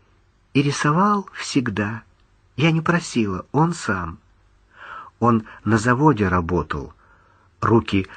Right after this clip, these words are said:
огрубели сразу, а когда рисовал, всё равно такие же нежные, как тогда, в четыре года.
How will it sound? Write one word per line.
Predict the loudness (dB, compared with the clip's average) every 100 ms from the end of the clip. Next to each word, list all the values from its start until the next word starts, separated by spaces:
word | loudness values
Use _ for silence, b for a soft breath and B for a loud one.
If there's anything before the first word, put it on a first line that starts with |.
| B
огрубели | -2 0 0 2 2 2
сразу, | -4 -6 -4 -6 -8 -14 b b b _ _ _
а | -4
когда | -2 -2 0 0 0
рисовал, | -2 -6 -6 -2 2 2 0 -6 -14 _ _ _ _ _ _ _ _ _
всё | -12 -2 0
равно | 0 -2
такие | -4 -6 -4 -6 -4
же | -2 -2
нежные, | -2 -2 -4 -8 -6
как | -6 -4
тогда, | -4 -4 0 -2 0
в |
четыре | -4 -2 0 -2
года. | -2 -2 -4 -6 -12